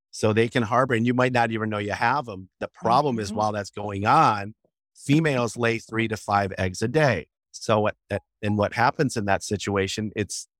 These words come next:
Speaker 1: obviously in three months, one female can exponentially, you could have thirty thousand bugs. And
Speaker 2: It
Speaker 1: as
Speaker 2: was
Speaker 1: soon as
Speaker 2: insane. Yeah, w-, when they finally shone the light on it, the,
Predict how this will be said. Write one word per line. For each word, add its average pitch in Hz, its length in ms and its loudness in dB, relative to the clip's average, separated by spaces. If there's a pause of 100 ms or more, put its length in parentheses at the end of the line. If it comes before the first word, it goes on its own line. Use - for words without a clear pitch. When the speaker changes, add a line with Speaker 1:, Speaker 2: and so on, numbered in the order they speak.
(280)
Speaker 1:
obviously 110 560 4
in 104 80 0
three 127 240 2
months, 120 460 2
one 123 340 2 (240)
female 120 400 4
can 104 320 -4
exponentially, 107 640 -4
you 107 100 -4
could 110 120 0
have 107 160 0
thirty 104 240 -4
thousand 98 340 0
bugs. 95 440 -8 (420)
And 101 220 2
Speaker 2:
It 98 40 4
Speaker 1:
as 98 120 -2
Speaker 2:
was 101 160 -4
Speaker 1:
soon 185 340 2
as - 60 -8 (240)
Speaker 2:
insane. 165 640 -14
Yeah, 185 240 -8
w-, 180 280 -10
when 180 240 -12
they 190 140 -4
finally 214 380 -4
shone 202 580 -6
the 175 80 -4
light 170 380 -6
on 196 180 -8
it, 202 220 -10
the, 170 340 -8